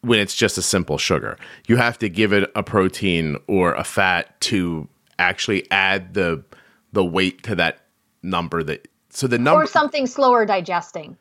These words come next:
Speaker 2: You know, if you
Speaker 1: Yeah.
Speaker 2: consider something like, you
Speaker 1: St-
Speaker 2: know, quinoa or, like, a piece of sprouted grain bread or, you know, something longer sustaining. It's got the carbs,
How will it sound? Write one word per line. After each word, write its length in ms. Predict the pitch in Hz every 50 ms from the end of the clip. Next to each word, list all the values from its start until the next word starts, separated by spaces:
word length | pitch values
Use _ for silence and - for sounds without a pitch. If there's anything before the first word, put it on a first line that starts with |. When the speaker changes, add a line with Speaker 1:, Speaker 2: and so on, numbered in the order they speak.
| _ -
Speaker 2:
You 80 | - 233
know, 200 | 233 226 226 226
if 120 | 220 220 -
you 80 | 247 -
Speaker 1:
Yeah. 40 | -
Speaker 2:
consider 380 | 247 220 - - 214 208 202
something 500 | 185 - 208 196 190 - - 208 196 196
like, 340 | 196 185 185 185 180 180 - -
you 60 | 214
Speaker 1:
St- 100 | 202 190
Speaker 2:
know, 140 | 185 180 180 - - - _ -
quinoa 680 | - - 294 285 254 208 190 185 175 170 170 151 -
or, 300 | 170 190 190 185 185 190
like, 320 | 185 190 190 180 175 - -
a 80 | 170
piece 320 | 180 - - 190 175 - -
of 340 | 196 185 190 185 185 - - - 214 - -
sprouted 580 | - - - - 220 202 196 208 196 202 202
grain 320 | 180 214 202 196 190 190 196
bread 500 | 202 233 233 226 220 214 202 190 185 185
or, 460 | 180 - 180 185 185 185 185 185 190 202
you 100 | 233 247
know, 80 | 247 240
something 340 | 233 - 302 320 302 269 226
longer 520 | 202 202 214 196 196 196 202 202 196 190
sustaining. 680 | 185 - - 175 - - - - 180 190 196 208 226 220
It's 120 | 190 190
got 180 | - - 247 247
the 60 | 185
carbs, 460 | 175 - 208 202 180 165 196 208 214